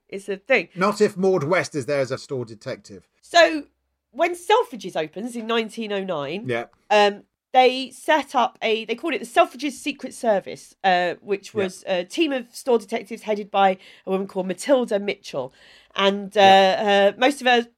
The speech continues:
Speaker 1: detectives were women, often ones that had worked in the store before, like, behind the counters or whatever.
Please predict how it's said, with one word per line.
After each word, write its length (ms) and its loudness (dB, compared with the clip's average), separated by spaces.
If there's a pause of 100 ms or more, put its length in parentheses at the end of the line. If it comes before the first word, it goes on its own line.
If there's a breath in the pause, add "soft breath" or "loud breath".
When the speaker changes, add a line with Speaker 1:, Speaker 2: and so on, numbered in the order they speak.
(120)
Speaker 1:
detectives 420 -6
were 80 -8
women, 400 -2 (300 loud breath)
often 300 2
ones 280 2
that 160 -2
had 280 0
worked 480 2 (260)
in 120 -4
the 80 -6
store 320 2
before, 400 0
like, 140 -4
behind 240 -12
the 60 -16
counters 480 -12
or 40 -16
whatever. 320 -8